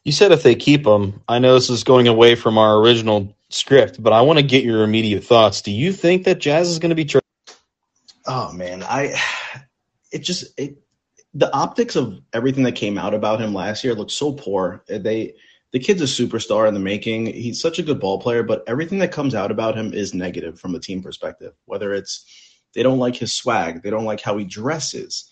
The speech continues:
Speaker 2: they don't like, you know, his personality. It's just, it's so much negative around him that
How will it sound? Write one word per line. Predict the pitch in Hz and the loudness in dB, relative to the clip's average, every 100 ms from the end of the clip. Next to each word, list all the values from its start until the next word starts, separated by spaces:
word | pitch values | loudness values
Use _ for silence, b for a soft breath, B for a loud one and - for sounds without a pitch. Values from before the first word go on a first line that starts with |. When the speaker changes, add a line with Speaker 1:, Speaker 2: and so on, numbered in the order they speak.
| b b b - | b b b -6
Speaker 2:
they | |
don't | 113 120 117 | -4 -2 -2
like, | 110 110 110 - | -2 -2 -4 -6
you | |
know, | 117 101 95 92 _ | -2 0 -2 -6 _
his | 110 107 | -8 -8
personality. | 92 - 117 113 123 131 101 92 | -6 -8 -6 -4 -2 0 0 -2
It's | - 123 | -8 -8
just, | 143 - | -10 -10
it's | 123 - | -10 -8
so | - 151 | -4 -2
much | 185 185 | -2 -4
negative | 95 95 101 120 123 | -6 -6 -4 -4 -2
around | 123 123 127 | -2 0 0
him | 131 117 | 0 -2
that | 98 92 90 | -4 -6 -8